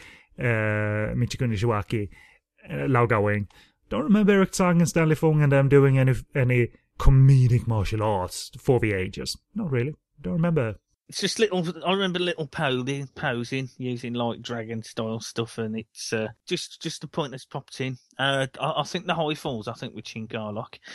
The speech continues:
Speaker 2: The bit when Sammo kicks Leo Wing through that glass table.
Speaker 1: Mm-hmm.
Speaker 2: I think that's Shinkarlok, 'cause I remember an interview he said his head hit the frame as he went
Speaker 1: Oh,
Speaker 2: through the, uh,
Speaker 1: no!
Speaker 2: yeah.
Speaker 1: Fuck, he, he has been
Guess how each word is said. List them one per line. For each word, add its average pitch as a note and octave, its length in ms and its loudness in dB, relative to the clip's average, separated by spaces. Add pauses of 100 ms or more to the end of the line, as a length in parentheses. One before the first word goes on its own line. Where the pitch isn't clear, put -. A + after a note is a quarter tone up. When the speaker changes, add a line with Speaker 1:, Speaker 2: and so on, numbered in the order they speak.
(160)
Speaker 2:
The C3+ 80 0
bit E3+ 180 2
when E3+ 140 0
Sammo D#3 500 -2
kicks - 480 -10
Leo C#3+ 360 -2
Wing C3 240 -2
through C3+ 200 -4
that B2+ 160 -4
glass C3 280 -4
table. A#2+ 440 -4 (260)
Speaker 1:
Mm-hmm. A#2 340 -2 (340)
Speaker 2:
I - 40 -2
think C#3 180 -2
that's C#3+ 200 -4
Shinkarlok, C#3+ 540 0
'cause - 80 -10
I C3 80 -2
remember C#3 180 -2
an C3 80 -2
interview C3+ 360 -2
he A2 40 0
said G#2+ 220 -6
his A2 180 -8
head C3+ 200 -2
hit D#3 180 -6
the D3+ 80 2
frame C3 420 -4
as C#3+ 120 -8
he C#3+ 80 -6
went C#3+ 180 0
Speaker 1:
Oh, G3 160 4
Speaker 2:
through F#3+ 220 10
the, A#3+ 180 0
uh, B3 40 -6
Speaker 1:
no! A#3 760 -4 (260)
Speaker 2:
yeah. C#3+ 420 0 (300)
Speaker 1:
Fuck, - 240 -8
he, F#3 360 2
he F#3+ 260 4
has C3+ 580 0
been B2 460 2